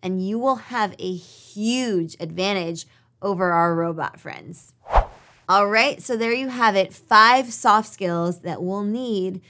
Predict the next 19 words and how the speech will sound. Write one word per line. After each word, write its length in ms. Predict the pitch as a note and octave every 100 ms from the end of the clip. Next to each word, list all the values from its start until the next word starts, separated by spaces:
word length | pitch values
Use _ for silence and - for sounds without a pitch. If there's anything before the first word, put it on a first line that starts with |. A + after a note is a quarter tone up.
| _ _
to 120 | F#3
stay 300 | - G3 F#3+
competitive 680 | F#3+ A3 A3+ G#3 F#3 E3+ E3+
as 300 | E3 D#3+ D3+ -
A 220 | F#3+ A#3
I 320 | G#3 G3 F#3+
seeps 520 | F#3 - G#3 G#3 -
into 280 | G#3+ G3+ G#3
our 120 | G3+
lives. 560 | F#3 - - - - - _ _ _ -
So 180 | -
to 180 | G3+ A3+
recap, 500 | G#3+ A3+ A3+ G3+ G3
those 220 | G3 G3+
skills 380 | G#3 A3 G3 F#3+
are 200 | F#3+ E3+ -
empathy, 540 | F#3+ F3+ G#3+ C4+ D#4 E4+ _ _ _
small 560 | - - - G#3 F#3+ G3
talk, 400 | G#3+ E3 F3+